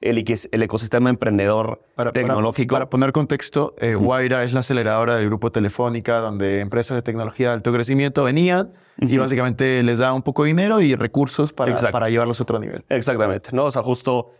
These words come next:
Speaker 1: y que de hecho en ese entonces yo ya lo llegaba a ver, porque yo leía artículos, no sé, de TechCrunch y demás, de que en Silicon Valley existía, existía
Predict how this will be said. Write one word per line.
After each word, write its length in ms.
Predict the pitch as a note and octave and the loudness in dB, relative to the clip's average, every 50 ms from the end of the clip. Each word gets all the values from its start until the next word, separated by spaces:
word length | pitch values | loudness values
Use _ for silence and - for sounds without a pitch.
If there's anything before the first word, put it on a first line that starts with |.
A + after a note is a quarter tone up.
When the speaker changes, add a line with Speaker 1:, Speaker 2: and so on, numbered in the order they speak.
| _ _ - | _ _ -12
Speaker 1:
y 80 | B2+ | -4
que 120 | - C#3 C3 | -2 0 0
de 60 | C#3 | 0
hecho 180 | D3+ - - F3+ | -2 0 0 0
en 60 | F3 | 0
ese 140 | E3 D3 E3 | 0 0 0
entonces 300 | D#3 E3 D#3+ E3 D3+ D3 | 0 0 0 0 0 2
yo 100 | C#3 D3+ D3+ | 2 2 2
ya 120 | E3 E3 | 4 4
lo 120 | D#3 C#3 | 2 2
llegaba 380 | B2 A#2 G#2+ G2+ A2 A#2+ B2+ C3+ | 2 2 2 2 2 2 0 0
a 40 | C3 | 0
ver, 200 | B2+ G#2+ C#3 C#3+ | 0 0 -2 -2
porque 240 | C3 A2 - G#2+ G#2 | -4 -2 0 2 2
yo 180 | A2 A#2 B2 A#2+ | 4 2 2 2
leía 340 | A#2+ A#2 A2+ A#2 A#2 A#2 A2+ | 2 2 2 2 2 2 0
artículos, 560 | A2+ - - B2+ A#2 - A2+ A2 A2 G#2+ A2 | -2 -2 -4 -4 -2 0 0 0 0 0 0
no 100 | A2+ A2 | -2 -2
sé, 140 | - - A2 | 0 0 0
de 100 | F#2+ F#2+ | 0 0
TechCrunch 600 | - - A#2+ A#2 - - - A#2 G#2 G#2 - - | -2 -2 -2 -2 -2 -4 -4 -4 -4 -4 -2 -2
y 40 | G2 | -2
demás, 400 | F#2+ F#2+ G2+ A2 C#3 D#3 - _ _ _ _ _ _ _ _ | 0 0 0 -2 -2 -4 -8 _ _ _ _ _ _ _ _
de 100 | C#3 C3 | -4 -2
que 80 | A#2+ | -2
en 80 | C3+ B2 | -2 -2
Silicon 400 | - C#3+ C3+ C3+ B2+ C3+ B2 B2+ | 0 0 0 0 0 0 0 2
Valley 380 | C#3 D3 D3+ D3 C#3+ C3+ C3+ B2+ | 2 2 2 0 0 2 0 0
existía, 520 | B2 - A#2 G#2+ - B2+ A#2 A#2 A2+ G#2+ | 0 -2 -6 -4 -2 0 2 2 2 2
existía 580 | - A2 A2 - - B2 - - - A#2 A2+ | 0 0 -2 -4 -6 -8 -6 -2 2 2 2